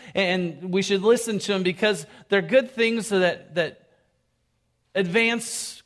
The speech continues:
culture, advance societies, that help a society live in such a way that it's blessed." But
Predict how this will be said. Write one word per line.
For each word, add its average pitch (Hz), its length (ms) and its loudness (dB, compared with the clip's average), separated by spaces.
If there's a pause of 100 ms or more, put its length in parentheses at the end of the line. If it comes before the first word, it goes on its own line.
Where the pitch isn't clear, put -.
culture, 175 480 -4
advance 196 460 -2 (160)
societies, 165 960 -4
that 139 260 0 (140)
help 220 200 2
a 220 60 -4
society 190 540 0
live 180 300 2
in 165 100 -4
such 170 260 -2
a 165 80 -4
way 160 260 -2
that 139 280 -4 (420)
it's 139 180 -6
blessed." 147 720 -6
But 143 420 -6